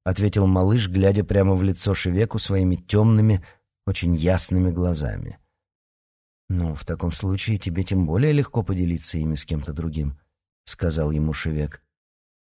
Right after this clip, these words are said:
Старший мальчик прям-таки весь извертелся, так ему хотелось ущипнуть Ини.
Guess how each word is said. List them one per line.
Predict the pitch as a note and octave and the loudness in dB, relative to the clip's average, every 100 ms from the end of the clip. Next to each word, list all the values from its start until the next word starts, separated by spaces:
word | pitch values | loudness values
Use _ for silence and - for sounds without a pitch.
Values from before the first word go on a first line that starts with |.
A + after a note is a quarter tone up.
| _ _ _ _ | _ _ _ _
Старший | - - - E2+ - - | -10 -8 -2 -2 -2 0
мальчик | C#3 C#3+ C#3 - - | 2 2 0 -6 -8
прям-таки | - A2 A#2 - | -2 -2 -2 -4
весь | A2 A2 - | -2 0 0
извертелся, | G2+ F#2+ G#2+ G2+ - C3+ G#2 E2 - C2 - _ _ _ - | 0 0 -2 -4 -2 2 4 2 0 -4 -10 _ _ _ -6
так | E2+ - | -4 -2
ему | E2 | -4
хотелось | - E2+ F#2 E2 - | -4 -4 -2 -2 -4
ущипнуть | F2 - F#2 G#2 E2 C2+ | -6 -6 -4 0 0 0
Ини. | B1 B1 A1+ | -4 -4 -6